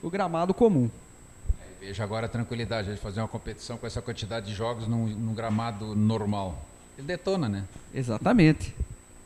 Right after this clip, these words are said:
Speaker 1: Tem todo aquele cuidado específico. Beto Avelar tá preparado, tomou distância. Ou é ele ou é o Gilberto. Mas partiu Beto Avelar, bateu,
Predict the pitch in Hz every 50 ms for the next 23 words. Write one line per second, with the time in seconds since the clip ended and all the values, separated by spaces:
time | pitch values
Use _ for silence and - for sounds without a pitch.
0 | - - - - - - - 151 135 - - - 208 254 269 233 220 - - 214
1 | 214 202 - 196 175 160 170 180 190 196 190 185 160 147 - - 185 185 - -
2 | - 196 165 - - 127 120 113 - - - - - - - 143 156 202 269 277
3 | - 330 339 349 381 359 262 214 220 220 220 - 175 - - 240 254 - 320 311
4 | 262 233 247 240 185 165 - 208 208 233 247 226 220 - - - 202 220 247 285
5 | 285 - 320 277 180 - - - - - - - - - - - - - 190 220
6 | 247 233 220 226 247 277 294 302 311 302 285 285 349 339 - 240 214 185 165 -
7 | 196 208 247 - - 277 240 - 302 294 262 294 302 302 311 294 269 302 285 285
8 | 285 262 302 277 277 - - 320 349 381 403 370 269